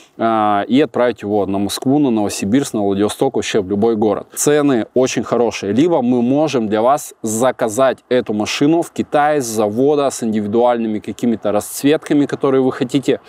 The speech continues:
В общем, а, мы вам предложим все выгодные варианты и самые оптимальные по срокам и по стоимости.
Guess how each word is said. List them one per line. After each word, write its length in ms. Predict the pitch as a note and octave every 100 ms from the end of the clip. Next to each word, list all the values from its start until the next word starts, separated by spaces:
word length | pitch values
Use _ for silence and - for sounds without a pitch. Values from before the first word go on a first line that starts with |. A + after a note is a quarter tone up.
| - - - - - - -
В 140 | C3+
общем, 380 | E3+ D3+ A2+ - -
а, 480 | C3 C3 B2+ A#2 G2 _
мы 260 | B2+ D3+ G3+
вам 180 | G3 D3+
предложим 540 | C#3+ C3+ F#3 F#3 C3
все 580 | - - - F3+ F#3 D#3
выгодные 580 | B2+ E3+ D#3 C3+ C3+ A#2+
варианты 580 | B2 C3+ E3 F#3+ - A2
и 140 | C3+
самые 400 | - F3 F3+ D3
оптимальные 520 | - C#3+ D3+ D#3 C3
по 120 | A#2
срокам 500 | A#2+ - D#3+ G#3+ E3
и 160 | A#2+ B2+
по 140 | C3
стоимости. 640 | - - C#3 A2+ F#2+ -